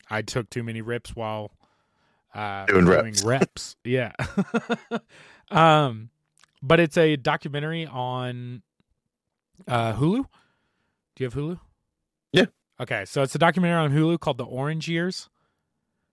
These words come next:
Speaker 2: Oh.
Speaker 1: Did you see this?
Speaker 2: Uh-uh.
Speaker 1: Um, it's called The Orange Years, uh, The Early Years of Nickelodeon.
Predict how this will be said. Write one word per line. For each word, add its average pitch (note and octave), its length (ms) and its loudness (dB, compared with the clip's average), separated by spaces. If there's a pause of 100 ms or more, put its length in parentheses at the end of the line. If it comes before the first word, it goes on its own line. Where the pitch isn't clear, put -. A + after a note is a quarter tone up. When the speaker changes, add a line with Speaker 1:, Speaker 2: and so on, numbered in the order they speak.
(280)
Speaker 2:
Oh. A#2+ 200 8
Speaker 1:
Did F3 60 6
you B2 60 0
see C3+ 220 -4
this? E3+ 320 -8 (540)
Speaker 2:
Uh-uh. A#2 240 6 (460)
Speaker 1:
Um, A#2+ 540 -2 (240)
it's - 120 -8
called D3 200 2
The C3+ 80 -2
Orange D#3+ 420 0
Years, E3 720 -2 (120)
uh, B2+ 180 0
The B2 100 -4
Early C#3 320 2
Years C#3+ 520 2
of A#2+ 260 -2
Nickelodeon. A#2 600 -6